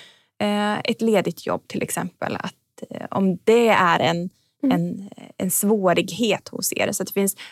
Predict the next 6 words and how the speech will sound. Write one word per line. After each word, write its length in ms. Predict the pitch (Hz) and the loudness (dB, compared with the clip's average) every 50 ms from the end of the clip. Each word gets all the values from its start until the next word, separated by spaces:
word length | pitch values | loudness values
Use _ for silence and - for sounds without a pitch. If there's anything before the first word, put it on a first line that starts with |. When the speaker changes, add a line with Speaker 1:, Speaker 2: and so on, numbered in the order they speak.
| - _ - | -8 _ 2
Speaker 1:
många 380 | 214 220 208 196 220 254 - | 2 4 4 4 6 6 6
olika, 840 | - 262 254 214 196 - 185 185 190 180 185 185 - _ - 190 190 - 185 - - - 95 98 92 - - - | 6 6 4 2 0 0 0 0 2 2 0 0 -2 _ 0 0 2 2 2 2 2 0 0 0 0 -2 -2 -4
eh, 300 | - - - - - - - | -6 -6 -6 -6 -8 -6 -4
sätt 380 | - - 214 185 - - _ - - - | -2 0 0 0 -2 -4 _ -12 -6 -2
att 220 | - 196 170 - _ - - - | -2 -2 -2 -4 _ -16 -8 -2
nyttja, 840 | - 202 202 202 208 202 - _ _ _ - 190 180 170 170 175 | 2 4 4 4 2 0 -4 _ _ _ 0 2 4 4 4 2